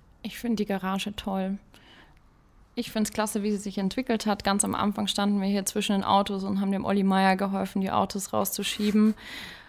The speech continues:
Ähm, und ich find's klasse, was draus geworden ist. Und ich bin immer gern hier. Schade, dass ich jetzt grad mit dem neuen Sitzplan hier nicht sitzen kann.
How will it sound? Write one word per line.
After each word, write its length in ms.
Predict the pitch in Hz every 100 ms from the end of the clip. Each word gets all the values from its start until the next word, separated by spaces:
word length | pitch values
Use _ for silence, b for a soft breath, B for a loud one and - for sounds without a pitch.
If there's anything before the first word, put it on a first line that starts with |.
| -
Ähm, 300 | 196 190 190
und 120 | 185
ich 120 | 196 -
find's 180 | 196 -
klasse, 300 | 196 196 190
was 120 | 190
draus 240 | - 196
geworden 400 | - 185 190 190
ist. 180 | 196 190
Und 80 | 208
ich 120 | 202
bin 100 | -
immer 220 | 220 208 202
gern 200 | 196 196
hier. 340 | 196 240 262
Schade, 320 | 240 214 208
dass 220 | 196 196 196
ich 80 | 196
jetzt 160 | 190
grad 260 | - 202 202
mit 120 | 190
dem 80 | 190
neuen 240 | 185 185
Sitzplan 480 | - 220 - 190 196
hier 120 | 202
nicht 200 | 190 190
sitzen 340 | - 214 - 220
kann. 360 | - 214 220